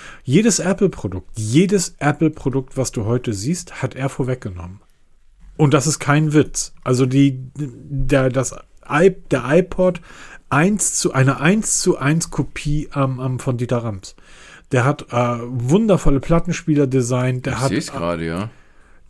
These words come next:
Speaker 1: es, ich hab in, ich war in Hamburg mal in einer Dieter Rams Ausstellung und Jonathan Ive ist einer der größten Fans von, von Dieter Rams gewesen.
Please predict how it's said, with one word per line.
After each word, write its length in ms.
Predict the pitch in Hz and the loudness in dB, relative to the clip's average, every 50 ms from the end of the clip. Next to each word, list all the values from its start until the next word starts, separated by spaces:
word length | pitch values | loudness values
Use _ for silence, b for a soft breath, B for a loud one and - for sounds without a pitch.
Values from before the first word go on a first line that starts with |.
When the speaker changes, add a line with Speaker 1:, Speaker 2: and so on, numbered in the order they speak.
| 143 139 139 135 - | -12 -10 -10 -10 -2
Speaker 1:
es, 240 | - 147 139 - - - | 0 0 0 0 2 2
ich 180 | 151 151 - 175 | 2 4 4 2
hab 140 | 175 175 | 2 2
in, 160 | 180 165 151 147 | 2 0 0 -2
ich 160 | 147 - 165 | -2 0 2
war 80 | 160 | 4
in 160 | 160 160 139 - | 4 4 4 2
Hamburg 340 | 185 208 226 196 160 - | 4 4 6 6 4 6
mal 180 | 151 147 143 143 | 4 4 4 4
in 40 | 147 | 4
einer 180 | 143 143 143 143 | 4 4 2 2
Dieter 320 | 135 139 151 185 165 143 | 0 0 2 2 2 2
Rams 240 | 143 156 160 160 - | 2 0 0 0 0
Ausstellung 460 | 143 143 165 165 - - 127 120 120 | 2 2 2 2 2 -2 -4 -4 -2
und 120 | 127 135 127 | -2 0 2
Jonathan 440 | 147 156 156 151 127 147 139 131 | 2 2 2 0 -2 -4 -4 -2
Ive 320 | 131 151 156 151 143 - 135 | 0 0 0 0 0 -2 -8
ist 80 | 127 | -10
einer 240 | - - 139 143 139 | -6 -4 -2 -2 -2
der 80 | 127 127 | 0 2
größten 340 | 135 143 143 143 - - 127 | 2 2 2 0 -2 -10 -8
Fans 320 | - - 143 143 143 - | -6 -6 -6 -6 -6 -6
von, 160 | - 135 120 | -6 -8 -6
von 220 | 110 - 127 120 110 | -6 -8 -8 -8 -8
Dieter 240 | 117 117 - 123 | -6 -4 -2 -2
Rams 220 | 113 113 113 110 - | -2 -4 -8 -8 -6
gewesen. 440 | - 120 110 110 110 110 110 113 | -6 -4 -4 -4 -6 -6 -8 -12